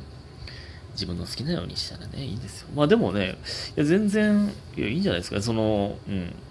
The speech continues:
えー、どんなぐらいのラインかわかんないですけど、まあでもこのマクド以外でも田中さんもお見かけしたことがあるものさんの、まあ、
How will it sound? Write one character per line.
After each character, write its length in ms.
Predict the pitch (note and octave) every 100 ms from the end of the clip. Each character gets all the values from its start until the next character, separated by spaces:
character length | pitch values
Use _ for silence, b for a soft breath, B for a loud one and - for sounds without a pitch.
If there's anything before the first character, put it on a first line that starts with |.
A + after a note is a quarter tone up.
| - - - - - - - - B B B B - -
え 420 | G#2 G2+ F#2+ F2+
ー、 20 | F2+
ど 120 | D3
ん 200 | F#3 F3+
な 180 | F3+ F3
ぐ 120 | D#3+
ら 100 | F3
い 20 |
の 80 | D#3+
ラ 120 | D#3
イ 40 | D#3
ン 20 |
か 80 | A2+
わ 80 |
か 80 | G#2
ん 40 | G2
な 60 |
い 40 | F2
で 40 |
す 60 | -
け 60 |
ど、 60 | G#2+
ま 80 | B2
あ 40 |
で 80 | C3
も 60 |
こ 100 | B2
の 80 | D3
マ 160 | C#3 C#3+
ク 100 | E3
ド 120 | D#3
以 80 | C3
外 180 | C3 A2+
で 80 |
も 200 | G#2+ G#2+
田 120 | G#2+ A#2
中 140 | A2
さ 100 | G#2
ん 60 | G2
も 100 | G#2
お 20 |
見 100 | G#2+
か 100 | G#2+
け 100 | A#2
し 80 | -
た 100 | G#2+
こ 120 | G#2+
と 120 | G2+
が 180 | G2 F#2+
あ 60 |
る 80 | A2
も 200 | G2 G#2
の 200 | A2+ G#2 B B B
さ 240 | - B2+
ん 300 | B2 A#2 A#2
の、 300 | D3 D#3+ C#3
ま 340 | B2 A2+ F#2+
あ、 60 | -